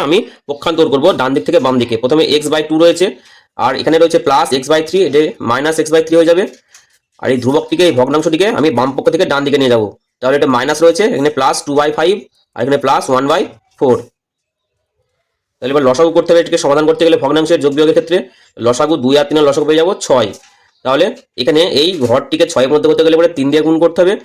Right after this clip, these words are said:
সেই তিনটি লবের সঙ্গে গুণ করবো, তাহলে এখানে রয়েছে থ্রি এক্স, মাইনাস এই তিনকে ছয়ের মধ্যে করতে গেলে পরে দুই দিয়ে গুণ করতে হবে, সেই দুইটি আমরা লবের সঙ্গে গুণ করবো, তাহলে লবের সঙ্গে গুণ করে পেয়ে যাচ্ছি টু এক্স।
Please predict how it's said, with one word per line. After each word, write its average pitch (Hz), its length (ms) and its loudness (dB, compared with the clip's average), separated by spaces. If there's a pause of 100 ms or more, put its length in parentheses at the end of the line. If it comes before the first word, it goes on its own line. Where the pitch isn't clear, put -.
(260)
সেই 151 200 0
তিনটি 147 260 -4 (300)
লবের 147 200 2
সঙ্গে 160 180 2
গুণ 143 120 0
করবো, 160 140 2
তাহলে 147 140 2
এখানে 147 160 0
রয়েছে 151 220 0
থ্রি 156 100 -4 (120)
এক্স, - 120 -8 (540)
মাইনাস 147 340 -2 (540)
এই 151 140 0
তিনকে 165 280 2
ছয়ের 135 220 -2
মধ্যে 160 180 2
করতে 165 160 2
গেলে 165 140 2
পরে 165 160 4
দুই 135 120 0
দিয়ে 156 140 2
গুণ 160 140 4
করতে 165 180 0
হবে, 180 100 2 (100)
সেই 143 200 -4
দুইটি 156 220 -2 (340)
আমরা 147 160 0 (600)
লবের 139 300 0
সঙ্গে 165 180 4
গুণ 151 120 0
করবো, 170 160 2
তাহলে 147 160 0
লবের 143 140 2
সঙ্গে 160 180 2
গুণ 151 120 2
করে 156 120 2
পেয়ে 156 120 2
যাচ্ছি 160 180 -4
টু 156 60 -2 (120)
এক্স। 123 120 -8